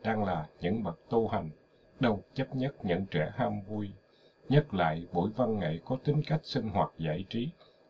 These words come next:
không nặng phần trình diễn. Tuy nhiên trước lời phàn nàn của bà cụ, lòng tôi cũng thấy nhột.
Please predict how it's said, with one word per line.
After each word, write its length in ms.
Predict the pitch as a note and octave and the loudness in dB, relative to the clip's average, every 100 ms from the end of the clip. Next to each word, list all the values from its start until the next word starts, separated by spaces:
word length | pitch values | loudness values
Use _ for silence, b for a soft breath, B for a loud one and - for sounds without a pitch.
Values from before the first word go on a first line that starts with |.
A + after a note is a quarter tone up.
| - | -2
không 200 | D3+ A#2+ | 0 2
nặng 220 | F#2+ D#2+ - | 0 0 -2
phần 240 | - D#2+ - | -2 -2 -4
trình 240 | G2+ D#2+ D2+ | -2 -2 -2
diễn. 300 | D#3+ D#3+ - - _ b b b _ | -2 -2 -6 -14 _ b b b _
Tuy 180 | - C3 | 4 4
nhiên 280 | A#2 A#2 A2 - | 6 2 2 0
trước 200 | D#3 A#2+ | 0 2
lời 220 | G2+ E2 | -2 -2
phàn 240 | - - - | -4 -4 -2
nàn 200 | F3 D#3+ | -4 -6
của 160 | - A#3+ | -4 -2
bà 240 | G#3+ F3 D#3 | -2 -4 -6
cụ, 240 | - D3+ D3+ - _ _ _ | -6 -6 -6 -14 _ _ _
lòng 200 | - G#2 - - | 0 0 0 -4
tôi 200 | A2+ G#2 F#2 | -2 -2 -4
cũng 260 | - E2 F#2+ | -4 -4 -4
thấy 220 | B2+ C#3+ | -4 -2
nhột. 220 | B2 D#2 | -2 -4